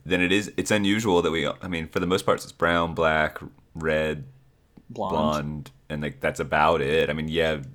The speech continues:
Speaker 1: again, degrees of that, but you don't have people just having purple hair. I mean, you, we dye it, of course, but no one,
Speaker 2: <laughs>
Speaker 1: like, so we have, we have actually just limited and, and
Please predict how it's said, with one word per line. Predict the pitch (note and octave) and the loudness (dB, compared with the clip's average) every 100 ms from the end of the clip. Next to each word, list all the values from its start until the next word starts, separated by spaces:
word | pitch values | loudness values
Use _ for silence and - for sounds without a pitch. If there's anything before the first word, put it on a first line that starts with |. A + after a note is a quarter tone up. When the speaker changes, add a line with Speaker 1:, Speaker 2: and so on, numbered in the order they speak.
| - - | -16 -6
Speaker 1:
again, | E2 D#2+ F2+ D#2+ | -4 0 -2 0
degrees | D#2+ E2 D#2+ E2 E2 D#2+ | -2 -2 -2 -2 -2 -4
of | C#2+ | -4
that, | D2+ C#2+ C#2+ - - D2 | 0 0 0 -2 -8 -6
but | D2+ C#2 C2+ - - _ - - - | -4 -2 -4 -8 -20 _ -20 -20 -4
you | F#2+ | 2
don't | G#2+ - | 4 2
have | E2 E2+ - | 2 2 0
people | D2+ - D2 | -8 -8 -10
just | C2+ - | -10 -8
having | D2 D2 D2 | -4 -2 -4
purple | - D#2+ D2 D2 | -4 -4 -4 -6
hair. | D2 D2 C#2+ C#2+ | -4 -4 -4 -4
I | F2 | 0
mean, | F#2 | 0
you, | F2 | 0
we | E2+ D2+ | -2 -2
dye | C#2+ C#2 C#2+ | 0 0 0
it, | C#2 | -4
of | C2+ | -6
course, | C#2+ C#2+ | -6 -8
but | - D2 | -8 -6
no | D#2 F2 | -2 -4
one, | - E3+ C3 B2 - | -2 0 0 -2 -6
Speaker 2:
<laughs> | |
Speaker 1:
like, | E2 | -6
so | D2 G#2 | -2 0
we | F#2+ | 4
have, | A#2 G#2 | 4 2
we | F#2+ G#2+ | 4 4
have | G#2+ | 4
actually | - G2+ | 2 -2
just | F2+ F2 | -4 -6
limited | E2+ E2+ F2 F2 F2 E2 | -6 -2 -2 2 2 0
and, | D#2 D2+ D2 | -4 -6 -6
and | C#2 D2 | -6 -6